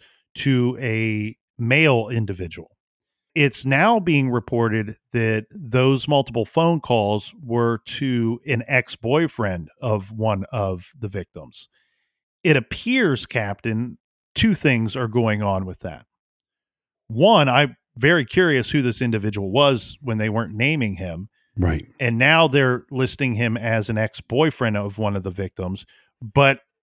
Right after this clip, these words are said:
Speaker 1: it then became clear that law enforcement was using this information for two things. One, again, the statement of, "We don't have reason to believe that this person was involved." But it also sounds like these,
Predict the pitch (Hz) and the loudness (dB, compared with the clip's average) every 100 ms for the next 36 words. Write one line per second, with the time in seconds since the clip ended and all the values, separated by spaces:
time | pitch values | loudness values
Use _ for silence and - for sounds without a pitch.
0 | _ _ _ - 131 113 123 208 226 196 | _ _ _ -4 -4 0 2 2 0 0
1 | 151 123 117 - 127 123 113 123 131 131 | 2 2 0 -2 0 0 2 0 2 2
2 | 170 175 156 - 139 127 107 110 139 131 | 2 2 0 0 -2 0 -2 0 -2 0
3 | 135 117 120 - 123 120 113 113 104 117 | 0 2 0 0 -2 -2 -2 -2 -2 -6
4 | - 104 127 117 123 95 - _ _ _ | -6 -8 -6 -4 -2 -4 -8 _ _ _
5 | _ 107 147 240 165 131 139 - _ _ | _ -4 2 4 4 2 -2 -10 _ _
6 | _ 139 117 151 160 139 - 160 147 147 | _ -8 0 2 2 0 0 2 2 0
7 | 135 - 131 127 110 - 101 123 120 107 | -2 0 2 2 0 -6 -6 -2 0 0
8 | 135 151 - - 135 127 110 135 139 135 | 0 0 -4 -4 -2 -2 -2 -4 -4 -4
9 | 120 110 113 131 117 110 101 110 - 131 | -4 -4 -4 -4 -4 -4 -4 -6 -4 -4
10 | 123 123 107 110 98 92 123 170 110 92 | -4 -4 -2 -2 -4 -2 0 2 0 -4
11 | - _ _ _ _ 110 143 135 131 160 | -10 _ _ _ _ -4 2 2 2 0
12 | 220 262 247 - 170 156 151 143 135 127 | -2 -2 -2 -2 -2 -2 -2 -2 -2 -2
13 | 117 139 151 156 117 | -8 -6 -6 -6 -8